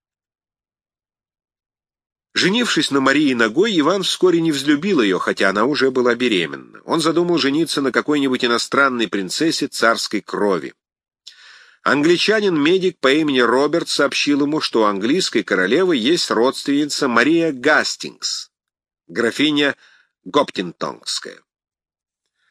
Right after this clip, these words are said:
Иван отправил в Лондон дворянина Федора Писемского узнать об невесте,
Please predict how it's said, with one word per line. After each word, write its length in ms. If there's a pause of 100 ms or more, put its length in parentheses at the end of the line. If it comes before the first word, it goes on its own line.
(880)
Иван 380
отправил 560
в 80
Лондон 500
дворянина 560
Федора 360
Писемского 640
узнать 420
об 140
невесте, 600